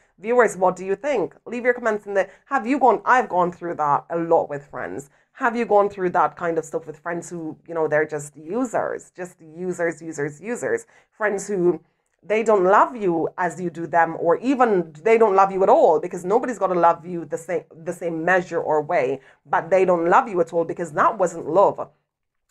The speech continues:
That wasn't your friend being loving by just walking out on you. No, not at all. Not at all. She was an abusive friend, and you don't need that back in your life.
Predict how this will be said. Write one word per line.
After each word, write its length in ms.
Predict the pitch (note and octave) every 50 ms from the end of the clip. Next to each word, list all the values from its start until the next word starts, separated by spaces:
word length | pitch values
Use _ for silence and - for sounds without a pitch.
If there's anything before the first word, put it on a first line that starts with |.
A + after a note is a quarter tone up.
| _ _
That 300 | - F#3 G3+ A#3+ D4 D4+
wasn't 240 | D#4+ C#4 - G#3+ G3
your 160 | F#3 F3+ F3
friend 280 | E3+ - G3+ F#3 F3 F3
being 200 | C#3+ F3+ E3+ F3
loving 600 | E3+ E3 F#3+ G#3 G#3 G#3 E3 B2+ C#3 C#3 C#3+ D#3+ - _ _ _ _ -
by 160 | F#3 F#3+ F#3+
just 240 | F3+ F3 D3+ - E3
walking 580 | E3 E3 F3 F#3+ G3+ A3+ A#3+ A#3+ - G#3+ F#3
out 260 | E3+ D#3 D3+ D3+ -
on 220 | F#3 F#3 G3+ G3 F3
you. 180 | B2+ G2 F#2
No, 300 | F#2 A#2+ F3 A3 B3 A#3
not 160 | G3 F#3 - E3+
at 140 | G#3 -
all. 460 | A3 A#3 C4 A#3 D#3 B2+ A2 - - _ _ _ -
Not 180 | F3+ G3+ -
at 100 | D#3 -
all. 140 | G#3+ G3 F#3
She 100 | F#3 G#3
was 100 | F#3+ F3
an 80 | F#3 F3+
abusive 420 | F3 F#3 A3 B3+ C4 - A#3 A#3
friend, 280 | - - F3 E3+ E3+ E3
and 120 | E3+ E3+
you 100 | E3 F3
don't 240 | E3 - E3+ E3 C3+
need 160 | D3+ E3 D3+
that 180 | D3+ C#3 - -
back 200 | C#3+ C#3+ D3 D3+
in 80 | D3+
your 160 | D#3 B2+ A#2+ F#2+
life. 360 | F#2+ E2+ F2 F#2 - _